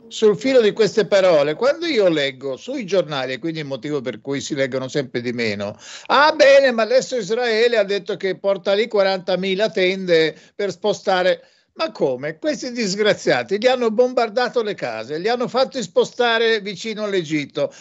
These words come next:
Adesso per s-, poter sparare su, su quel, su Rafah, cosa fanno? "Ah, si devono spostare loro, non gli diamo le tende come siamo buoni." Ma vi rendete conto?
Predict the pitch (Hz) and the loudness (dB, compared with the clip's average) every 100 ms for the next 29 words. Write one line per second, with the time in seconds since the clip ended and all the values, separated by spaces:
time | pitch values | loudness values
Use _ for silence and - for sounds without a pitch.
0 | - 220 320 254 254 170 220 208 185 - | -4 -2 0 2 2 2 2 0 -2 -4
1 | 208 202 233 - 233 247 233 190 165 220 | -4 0 -2 -2 -2 2 2 0 -4 -6
2 | 208 - - _ - 208 196 185 185 180 | -8 -8 -16 _ -6 -2 2 2 2 2
3 | 180 180 175 175 170 170 160 202 202 180 | 0 2 2 0 0 -2 0 2 2 0
4 | - 208 233 - 311 330 226 - - 233 | 0 2 2 4 2 2 -2 -6 -2 0
5 | 220 269 311 320 277 - - 349 - 302 | 0 2 0 2 0 -2 -4 -2 -2 0
6 | 285 269 277 - - 262 - 262 277 269 | 2 4 2 -2 0 0 0 0 2 6
7 | 247 277 240 233 233 202 208 214 226 - | 6 4 0 -6 -8 -6 -6 -4 -4 -2
8 | 214 254 196 185 170 196 180 180 147 131 | -4 -4 -6 -6 -6 -4 -2 -2 -2 -4
9 | 123 170 240 285 269 247 285 262 185 - | -4 -4 -4 -2 0 2 2 0 -2 -2
10 | 180 143 117 110 120 | -2 -2 -6 -8 -8